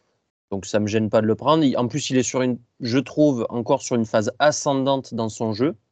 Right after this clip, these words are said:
euh, sur sa production, sur ce qu'il propose. Je trouve qu'il est sur une phase ascendante. Il fait moins d'erreurs que par le passé, notamment techniquement, sur, euh, au niveau des mains, je, je pense. C'est pas les meilleures mains qu'il y a dans le top du top des receveurs.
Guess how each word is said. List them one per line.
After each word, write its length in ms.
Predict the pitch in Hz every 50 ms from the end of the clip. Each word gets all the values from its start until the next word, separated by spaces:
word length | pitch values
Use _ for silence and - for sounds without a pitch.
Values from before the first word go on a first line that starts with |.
| _ -
euh, 1080 | 107 101 101 104 104 101 101 101 101 98 98 95 98 98 98 101 98 101 101 98 98 - 95 - - - - - -
sur 160 | - - 107
sa 140 | - - 113
production, 920 | - - - 120 110 117 113 110 - - - 135 131 143 147 147 147 147 131
sur 200 | - - 110 -
ce 80 | -
qu'il 140 | - 117 104
propose. 440 | - _ 113 95 - 135 170 170 190 170
Je 120 | 120 107 110
trouve 220 | 107 - - 160
qu'il 160 | - - 117
est 80 | 120 120
sur 160 | 113 - 123 113
une 80 | 110
phase 200 | - 123 113 113
ascendante. 400 | 113 110 - 120 110 127 156 - _ _ - - - - _
Il 100 | - 127
fait 140 | - - 139
moins 300 | 127 139 147 165 185 196
d'erreurs 340 | 190 185 180 - 175 170 -
que 100 | - 165
par 200 | 135 - 143 147
le 80 | 139 127
passé, 460 | - - - - - 160 175 196 - -
notamment 420 | 139 123 117 - 127 120 127 123
techniquement, 800 | 123 - 143 135 - _ 143 139 127 - 147 147 151 160 175 - - _ _ _ _ _
sur, 260 | - - 127 113 113
euh, 400 | 113 113 110 110 110 107 110 107
au 120 | - 123
niveau 240 | 123 131 131 139 143
des 160 | 127 139 139
mains, 240 | 135 139 147 165 175 -
je, 300 | - 117 113 117 117 113
je 80 | 113
pense. 260 | 113 - 131 151 160 -
C'est 300 | - - - - 113 -
pas 140 | 170 165
les 100 | 165 160
meilleures 340 | 160 156 156 147 151 151 -
mains 180 | 147 147 147 147
qu'il 200 | - - 135 131
y 60 | 135
a 120 | 139 139
dans 120 | 127 131 123
le 100 | 123 117
top 240 | 113 139 131 131 123
du 140 | 127 123
top 180 | - - 139 131
des 120 | 127 131
receveurs. 600 | 117 113 120 113 - - 120 110 117 131 139 -